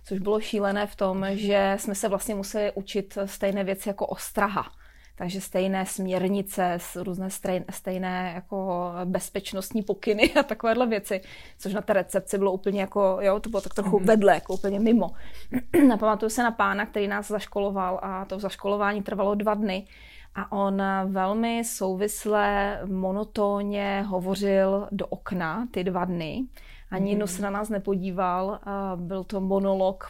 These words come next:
Speaker 1: prostě velmi, velmi uspávající.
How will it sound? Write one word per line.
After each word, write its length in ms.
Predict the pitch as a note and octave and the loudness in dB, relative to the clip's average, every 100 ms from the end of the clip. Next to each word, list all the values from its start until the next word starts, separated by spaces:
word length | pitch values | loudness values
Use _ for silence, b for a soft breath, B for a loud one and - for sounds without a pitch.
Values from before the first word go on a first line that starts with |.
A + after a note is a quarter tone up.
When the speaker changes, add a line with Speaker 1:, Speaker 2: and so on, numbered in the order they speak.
| - | -6
Speaker 1:
prostě 460 | F#3 F#3+ - F#3+ | -6 -6 -4 -2
velmi, 920 | F3+ F#3+ F#3 F#3 F#3 F#3 F#3+ F#3 F#3+ B3 - - - - - - - | -2 -2 0 0 0 -2 -4 -4 -6 -12 -20 -20 -20 -20 -20 -20 -12
velmi 520 | G3 F#3+ F#3 F#3 F#3+ | -6 -2 0 2 0
uspávající. 960 | - - F3 B3 B3+ B3+ - B3 A3 | -2 2 8 8 10 8 8 4 4